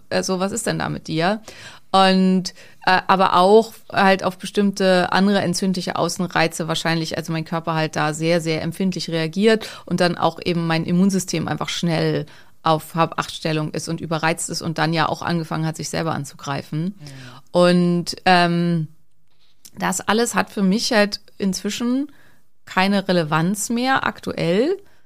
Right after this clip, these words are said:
Speaker 1: Und das ist auch alles super in Ordnung, weil ich eben mein ganzes Leben auf Anti-Entzündung umgestellt habe. Und das hat halt eben diesen Preis. Also, dass dieses,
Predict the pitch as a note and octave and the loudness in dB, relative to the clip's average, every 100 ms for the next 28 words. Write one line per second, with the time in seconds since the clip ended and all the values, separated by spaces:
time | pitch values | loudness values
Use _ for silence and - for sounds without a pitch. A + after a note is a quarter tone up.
0 | - - - F#3 F#3 - F3 F3 F#3 - | -20 -16 -4 -2 -2 -2 -2 -4 -4 -4
1 | E3+ E3 F#3 G#3 - D#3+ D#3 F3 F#3+ B3 | -4 -4 -2 -2 -2 -2 -2 -2 -2 -2
2 | D4 F4+ - - - F3 F3 E3+ G#3 C4 | -2 -4 -10 -20 -20 -6 0 4 4 2
3 | - G#3+ - G#3+ G3+ F#3 E3+ E3 G3 B3 | -2 -6 -4 0 2 0 0 0 -2 -4
4 | C#4 - G3+ E3+ G3+ C4 G#3 G3+ A3+ E3+ | -8 -8 -2 0 0 2 2 2 0 0
5 | F#3 A3 - G3 - A3 - D4 A#3 - | -2 -2 -2 -2 -2 -4 -4 -4 -4 -6
6 | C#3+ D3+ D3 - - - - - - - | -6 -6 -10 -10 -12 -10 -8 -6 -6 -8
7 | - - - - F3 F3+ F3+ - F3+ - | -10 -12 -20 -8 -2 0 -2 -4 -6 -2
8 | E3+ G3 B3+ A3+ - G#3+ G#3+ G#3 G#3 A3 | -2 0 0 -2 -2 -2 0 -2 0 -2
9 | G#3+ - B3+ F#3 C#3+ - D#3 D#3+ D#3 D#3+ | -4 -6 -4 -4 -6 -8 -6 -6 -6 -8
10 | - F3 F3 F3 | -6 -4 -2 -4